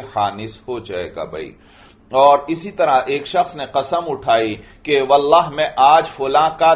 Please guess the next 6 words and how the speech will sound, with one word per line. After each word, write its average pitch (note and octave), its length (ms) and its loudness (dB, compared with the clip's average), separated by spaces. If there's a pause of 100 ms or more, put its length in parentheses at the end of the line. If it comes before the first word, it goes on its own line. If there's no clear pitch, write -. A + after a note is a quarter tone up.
दैन C#3 380 -6
जरूर B2+ 560 -2
अदा B2+ 360 4
करूंगा, G#2+ 560 0 (380)
फिर G3+ 120 -2 (100)
उसने D#3 320 -10